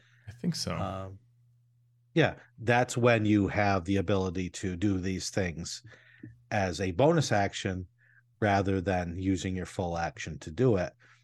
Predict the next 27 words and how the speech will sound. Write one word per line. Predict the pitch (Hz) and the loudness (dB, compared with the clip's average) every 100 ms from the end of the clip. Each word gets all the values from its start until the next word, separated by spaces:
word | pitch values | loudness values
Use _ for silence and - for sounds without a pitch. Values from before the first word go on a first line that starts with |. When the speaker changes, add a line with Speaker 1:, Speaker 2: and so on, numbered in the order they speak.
| _ _ - | _ _ -10
Speaker 2:
So | - 117 101 95 - _ _ | 0 2 2 -2 -12 _ _
if | - 117 | -4 0
it | 117 | 4
is | 156 | 4
something | - 120 104 - 95 87 90 - | 4 0 0 -2 -4 -4 -8 -4
that | 98 92 - | -2 -2 -4
takes | - 120 101 110 | -2 0 0 -4
a | |
bit | 87 - 117 101 | -4 0 0 2
of | 87 95 87 - - - _ | -2 -4 -6 -14 -20 -20 _
time | - - 110 104 | -6 0 0 0
and | 92 92 | -2 -6
effort, | - 113 - 92 85 - - - | -4 -4 -2 -6 -6 -14 -20 -10
you | 113 107 | 0 2
wanna | 113 110 | 4 2
make | 104 101 | 0 -2
sure | - 113 104 | -4 -2 0
that | 92 85 | -2 -4
you | 95 98 | -2 -2
do | 87 113 113 101 - - _ | 4 6 8 6 0 -12 _
make | 110 113 - | 0 0 0
other | 117 120 113 | 0 2 0
characters | - 104 98 - 98 92 - | 0 0 0 -2 -4 -4 -6
use | 101 101 95 | 2 2 2
their | - 98 | -2 -6
full | - 98 95 | -2 -2 0
action. | 98 95 - 87 | -2 -2 -6 -8